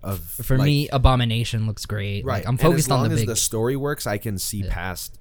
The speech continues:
Speaker 2: And as long as, like, the big characters that are gonna be the main focus.
Speaker 1: Right.
Speaker 2: I mean, Mark Ruffalo looks okay.
Speaker 1: Yeah, he, yeah, they all look, yeah.
Speaker 2: So, <laughs> as we go on a tangent about
Speaker 1: Right,
Speaker 2: She-Hulk.
Speaker 1: right. But,
Speaker 2: But
Speaker 1: but I'm, I'm,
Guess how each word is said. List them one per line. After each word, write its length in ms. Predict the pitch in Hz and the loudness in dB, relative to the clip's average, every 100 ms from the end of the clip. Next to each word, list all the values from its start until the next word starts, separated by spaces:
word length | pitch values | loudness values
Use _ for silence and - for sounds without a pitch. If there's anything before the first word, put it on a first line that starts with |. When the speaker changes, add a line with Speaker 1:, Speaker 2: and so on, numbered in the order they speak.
| - | -6
Speaker 2:
And 80 | 117 | -2
as 100 | 120 | 0
long 140 | 156 | 0
as, 140 | 127 | 2
like, 180 | 117 101 | 0 -2
the 80 | 131 | 0
big 240 | 117 107 98 | 4 4 4
characters 560 | 110 98 92 101 98 | -2 -4 -6 -6 -6
that 120 | 92 92 | -6 -8
are 80 | |
gonna 300 | 87 - 107 | -8 -8 -6
be 100 | 95 98 | -6 -8
the 80 | 98 | -8
main 200 | 98 95 | -6 -6
focus. 420 | - 92 90 101 | -8 -10 -6 -2
Speaker 1:
Right. 240 | 101 82 - - - | -2 -2 -6 -12 -6
Speaker 2:
I 40 | |
mean, 200 | 113 113 | -2 -2
Mark 200 | 117 127 | 0 0
Ruffalo 360 | 113 113 117 113 | 0 0 0 0
looks 220 | 113 - | -2 -2
okay. 480 | 113 117 110 104 107 - | -2 -2 -2 -4 -8 -12
Speaker 1:
Yeah, 160 | - 113 | -8 -6
he, 180 | 131 160 | -4 -6
yeah, 340 | 107 120 127 80 | -6 -4 -4 -4
they 200 | 98 110 | -4 -2
all 180 | 104 117 | 0 -2
look, 140 | 90 - - | -6 -10 -10
yeah. 160 | 87 | -6
Speaker 2:
So, 360 | 110 107 101 107 - 135 | -4 -4 -4 -6 -6 0
<laughs> 240 | - - 127 | 2 2 0
as 160 | 131 | 0
we 60 | 107 | 2
go 80 | 117 | 2
on 100 | 107 | 2
a 40 | |
tangent 360 | - 101 104 104 | 2 0 0 0
about 120 | 110 | 2
Speaker 1:
Right, 140 | 113 | 2
Speaker 2:
She-Hulk. 240 | 113 110 - | 0 -2 -4
Speaker 1:
right. 280 | 127 110 92 | -2 0 2
But, 120 | 127 | 4
Speaker 2:
But 360 | 131 123 117 - | 6 6 2 0
Speaker 1:
but 220 | 180 - - - | 0 0 -12 -8
I'm, 220 | - 147 151 | -2 -2 -2
I'm, 420 | 135 151 143 | -2 -2 0